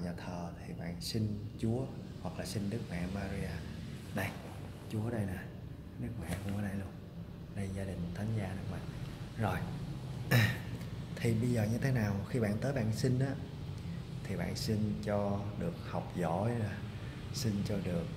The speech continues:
đỗ đạt thành công nè, xin cho được có công ăn việc làm nè. Rồi có thể các bạn ra khởi nghiệp, xin được công việc kinh doanh của bạn được thuận, thuận buồm xuôi gió, xin cho được khởi nghiệp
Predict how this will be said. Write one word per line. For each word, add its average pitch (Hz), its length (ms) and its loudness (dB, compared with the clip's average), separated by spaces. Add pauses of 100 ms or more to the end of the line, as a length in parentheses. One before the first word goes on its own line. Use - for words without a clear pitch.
đỗ 90 220 0 (100)
đạt 87 200 0 (140)
thành 87 140 -2 (220)
công 104 360 2
nè, 92 140 -4 (560)
xin 104 180 0 (160)
cho 104 80 0
được 90 180 0
có - 220 0
công 110 140 2
ăn 104 180 2
việc 98 160 -2 (120)
làm 92 260 -2
nè. 92 240 -4 (800)
Rồi 92 140 0
có 113 100 4
thể 104 260 2
các 127 80 2
bạn 98 180 2
ra 117 100 2
khởi 110 180 2
nghiệp, 107 220 4
xin 123 280 4
được 101 220 2
công 131 140 0
việc 110 260 2
kinh 123 240 0
doanh 127 140 2 (120)
của 143 60 -4
bạn 113 260 2
được 110 80 2 (120)
thuận, 110 340 2
thuận 113 200 4
buồm 107 200 2
xuôi 123 280 0
gió, 139 300 0 (640)
xin 131 200 4 (100)
cho 123 100 2
được 98 260 4
khởi 98 160 2
nghiệp 104 280 2